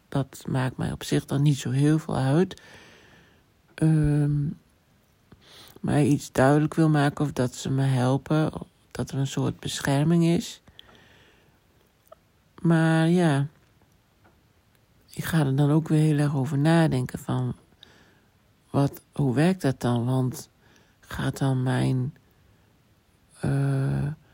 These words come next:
mijn hoger zelf mij precies om vier uur vierenveertig wakker maken? Of doet een engel dat?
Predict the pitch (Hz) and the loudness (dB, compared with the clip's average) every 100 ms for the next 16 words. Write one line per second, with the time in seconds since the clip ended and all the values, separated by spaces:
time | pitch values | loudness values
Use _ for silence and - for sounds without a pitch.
0 | _ _ _ - 135 139 135 131 139 - | _ _ _ -4 0 2 2 0 -6 0
1 | 147 165 170 156 151 147 - 139 - 156 | 2 2 2 2 2 0 -2 -4 -2 -2
2 | - 139 139 127 - 160 147 143 135 131 | -2 -2 0 -2 -4 -2 0 0 0 -2
3 | - 139 131 - 127 - - - 120 135 | -2 -2 -2 -2 -4 -4 -8 -2 0 0
4 | 175 165 165 170 185 196 240 - _ - | 0 2 2 2 2 0 0 -8 _ -20
5 | - - _ _ _ _ _ _ _ - | -20 -20 _ _ _ _ _ _ _ -20
6 | _ 139 135 147 131 123 123 - 131 147 | _ -2 -2 0 -2 0 -2 0 0 2
7 | 156 156 160 170 - | 2 4 2 0 -8